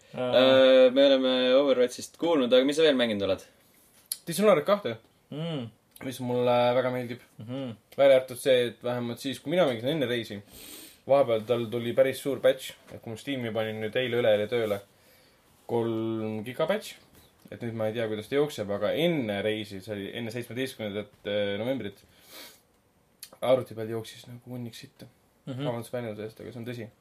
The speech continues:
Speaker 1: No just, et ta oli ka ju päris, kui ta tuli välja, siis räägiti, et arvutiversioon on eriti, eriti ligadi-logadi.
Speaker 3: Et ma võisin nagu kõik nagu graafikasette nulli keerata. Mitte midagi ei aidanud.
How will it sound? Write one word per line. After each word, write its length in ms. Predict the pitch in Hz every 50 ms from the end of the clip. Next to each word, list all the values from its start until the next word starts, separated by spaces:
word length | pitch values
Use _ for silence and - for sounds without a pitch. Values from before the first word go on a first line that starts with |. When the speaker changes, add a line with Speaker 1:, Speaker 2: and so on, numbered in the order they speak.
| _ _ _ _ _ -
Speaker 1:
No 120 | 131 135 135
just, 160 | 131 127 - 127
et 100 | 113 -
ta 100 | 151 151 151 151 151 147 143 123
oli 140 | 151 147 131
ka 140 | 131 135 127
ju 80 | 120 110
päris, 200 | 110 123 120 113 -
kui 80 | 123
ta 60 | 120 113
tuli 120 | 127 123
välja, 200 | 123 131 120 110 101
siis 140 | 117 107 107
räägiti, 260 | 117 110 104 110 -
et 80 | - 127
arvutiversioon 480 | 123 117 101 - 113 113 101 117 117 113 113 113
on 60 | 117
eriti, 320 | 113 110 107 - - 113 110 110 110 110
eriti 320 | 110 113 110 110 - 117
ligadi-logadi. 580 | 113 113 - 113 113 117 120 113 117 107 117 113 - _ _ _ _ - - 127
Speaker 3:
Et 60 | 120
ma 80 | 127 131
võisin 280 | 135 135 117 131 123
nagu 220 | 120 113 110 110 101 -
kõik 320 | - 156 156 143 147 -
nagu 260 | 117 107 95 104 104 101 101 101 101
graafikasette 640 | 110 123 127 123 117 - 101 - 117 110 - - 113
nulli 260 | 117 123 117 107 98 -
keerata. 460 | 104 104 101 95 - - - 90 104 _ _ _ _ _ _ _ -
Mitte 200 | - 117 - -
midagi 200 | 113 110 98 101
ei 80 | 101 107
aidanud. 240 | 101 87 87 98